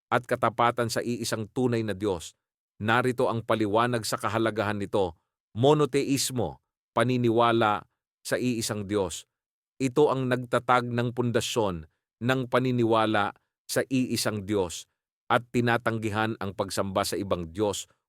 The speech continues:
o mga idolo. Katapatan sa Diyos, ito ay nananawagan ng lubos na debosyon at katapatan sa Diyos na kinikilala siya bilang ang pinakamataas na awtoridad at pinagmumulan ng buhay.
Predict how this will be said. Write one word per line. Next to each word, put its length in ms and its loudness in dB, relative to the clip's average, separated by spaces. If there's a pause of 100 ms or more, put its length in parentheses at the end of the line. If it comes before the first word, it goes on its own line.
o 80 2
mga 300 0
idolo. 500 -2 (140)
Katapatan 580 0
sa 140 -4
Diyos, 420 -4 (400)
ito 400 4
ay 160 2
nananawagan 840 2
ng 100 -4
lubos 380 0
na 80 -2
debosyon 720 0 (340)
at 140 0
katapatan 580 0
sa 140 -4
Diyos 400 -4 (240)
na 100 0
kinikilala 680 2
siya 480 0 (320)
bilang 400 4
ang 240 -4
pinakamataas 800 2
na 160 0
awtoridad 720 2 (320)
at 160 2
pinagmumulan 720 2
ng 160 -2
buhay. 560 0